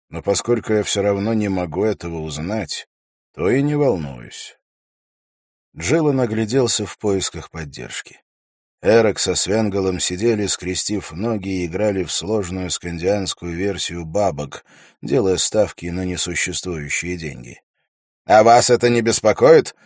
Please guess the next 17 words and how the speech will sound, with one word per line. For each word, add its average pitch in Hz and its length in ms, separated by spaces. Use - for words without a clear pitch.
спросил 90 520
Джилан. 73 420
«Наверное, 110 640
сооружают 107 800
прилавки 107 640
для 98 220
ярмарки», 71 760
не 90 160
поднимая 80 500
головы, 78 400
ответил 78 500
Эрик. 73 400
«Наверное?» 135 800
разочарованно 90 720
покачал 85 420
головой 90 360
Джилан. 85 420